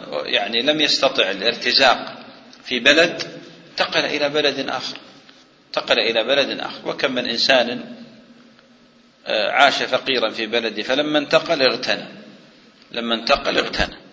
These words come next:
أنا أعلم أشخاص أعرفهم جيداً كانوا من أصعب الناس معيشة في بلدانه، وقدر الله أن ينتقلوا قصراً وليس طوعاً واختياراً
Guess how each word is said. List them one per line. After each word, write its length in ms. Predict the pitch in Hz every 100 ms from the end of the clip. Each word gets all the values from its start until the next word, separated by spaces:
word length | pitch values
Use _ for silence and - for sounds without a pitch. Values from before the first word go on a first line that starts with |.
| -
أنا 180 | 147 139
أعلم 280 | 120 117 98
أشخاص 560 | 104 - 123 147 - -
أعرفهم 400 | 113 123 113 110
جيداً 520 | 123 120 117 143 170 - - - - -
كانوا 280 | - 151 135
من 140 | 127 131
أصعب 420 | 160 - 117 127
الناس 380 | 123 143 143 123
معيشة 460 | 120 107 113 110
في 120 | 92
بلدانه، 540 | 107 107 104 92 78 - - - - - - - _ -
وقدر 520 | - 170 123 147 143
الله 260 | 151 123
أن 220 | 131 127 -
ينتقلوا 600 | 127 120 - 151 147 143 139
قصراً 540 | - - - 123 104 - - - - -
وليس 380 | 113 139 143 135 135 - -
طوعاً 280 | 131 107
واختياراً 720 | 110 113 - 110 104 92 -